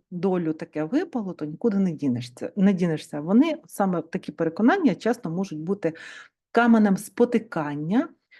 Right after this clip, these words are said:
що, е, не дозволяє людині у певній мірі використовувати весь свій потенціал, весь потенціал своїх ресурсів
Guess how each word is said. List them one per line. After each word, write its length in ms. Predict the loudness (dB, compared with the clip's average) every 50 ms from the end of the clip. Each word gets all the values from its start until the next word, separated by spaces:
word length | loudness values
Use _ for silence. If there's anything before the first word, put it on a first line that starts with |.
| _ _
що, 520 | -16 -8 0 2 2 4 4 2 -2 _ -4
е, 480 | -4 -2 -2 -2 -2 -2 -4 -4 -6 -8 _ _
не 260 | 2 6 6 6 6
дозволяє 840 | 4 2 0 0 0 0 0 2 0 0 0 -2 -2 -4 -8 -10 -14 _ _ _
людині 840 | -2 2 2 2 2 0 -2 0 2 4 4 4 4 2 0 -4 -8 _
у 120 | -8 -8
певній 720 | -8 _ _ -2 0 0 -2 -4 -6 -8 -8 -8 -10 -12 _ _ -20 -20 -20 -18 _ -2
мірі 380 | 2 4 6 6 6 6 4
використовувати 840 | 4 2 -2 -2 0 -4 -4 -2 _ -2 -2 0 -2 -2 -2 -2 -4
весь 300 | 0 0 -2 -2 -2 -8
свій 200 | -6 _ -4 -4
потенціал, 840 | -2 -4 -8 -4 -4 -4 -4 -6 -8 -8 -8 -6 -6 -6 -8 -6 -4
весь 160 | -4 -6 -6
потенціал 500 | _ -14 _ -10 -10 -6 -4 -2 -2 -2
своїх 360 | -4 -6 _ -6 -6 -6 -8
ресурсів 540 | _ -20 -8 -4 -4 -2 -2 -2 -6 -6 -6